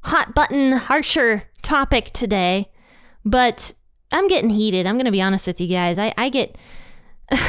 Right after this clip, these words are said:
fired up about certain topics sometimes, especially when I see how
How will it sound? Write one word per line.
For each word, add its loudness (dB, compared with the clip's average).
fired 0
up 0
about 0
certain 0
topics -2
sometimes, -2
especially -2
when 0
I -2
see -2
how 2